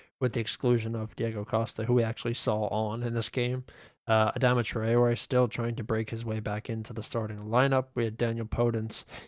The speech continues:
and Neto playing essentially both attacking mid. Uh, Ait Nouri and Semedo at left and right wing back, respectively. Max Kilman, Ruben Neves, and Castro at the back.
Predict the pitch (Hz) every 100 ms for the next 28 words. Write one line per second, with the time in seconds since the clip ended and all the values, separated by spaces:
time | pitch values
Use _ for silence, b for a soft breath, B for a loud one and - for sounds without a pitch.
0 | B - 110 110 113 - 110 107 - -
1 | 107 107 107 120 110 117 117 113 107 104
2 | - _ _ 120 113 - - - 107 -
3 | 104 110 127 123 - B B B _ -
4 | 110 104 - 131 123 117 127 127 123 -
5 | 120 120 120 120 107 113 113 - 113 117
6 | 104 110 131 117 104 104 - 123 123 131
7 | 120 120 120 117 104 - - 131 127 127
8 | 123 120 117 113 113 117 113 113 110 107
9 | - 120 113 - 113 107 110 107 113 113
10 | -